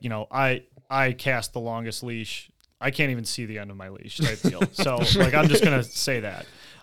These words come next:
Speaker 1: Um, and I will be a slap show for him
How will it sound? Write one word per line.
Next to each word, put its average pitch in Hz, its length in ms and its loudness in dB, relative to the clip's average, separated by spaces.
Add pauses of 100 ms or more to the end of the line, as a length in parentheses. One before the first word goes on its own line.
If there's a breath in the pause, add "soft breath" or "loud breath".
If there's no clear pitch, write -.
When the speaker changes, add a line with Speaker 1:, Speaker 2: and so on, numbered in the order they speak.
Speaker 1:
Um, 123 440 2
and 135 120 0
I 151 140 6
will 147 440 4 (300)
be 139 100 -6
a 127 60 -2
slap 127 340 0
show 117 240 -4
for 117 200 -8
him 107 360 -8